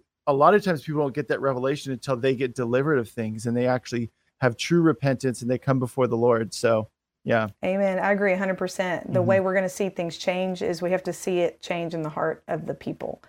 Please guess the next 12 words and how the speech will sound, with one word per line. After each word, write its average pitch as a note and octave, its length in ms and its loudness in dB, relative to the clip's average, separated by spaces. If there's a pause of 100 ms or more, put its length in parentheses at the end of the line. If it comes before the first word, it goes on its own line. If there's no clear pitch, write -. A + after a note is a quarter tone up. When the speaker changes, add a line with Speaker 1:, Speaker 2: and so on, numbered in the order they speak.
(200)
Speaker 1:
Mm-hmm. A#2 460 -4
Speaker 2:
And F#3 160 -2
somebody G#3+ 440 4
has F#3+ 140 2
got E3 460 2
to D#3+ 460 0
open F3+ 280 0
their F#3+ 120 2
mouth F3+ 400 -4
and E3+ 180 -4
speak - 320 -4
truth. B3 460 2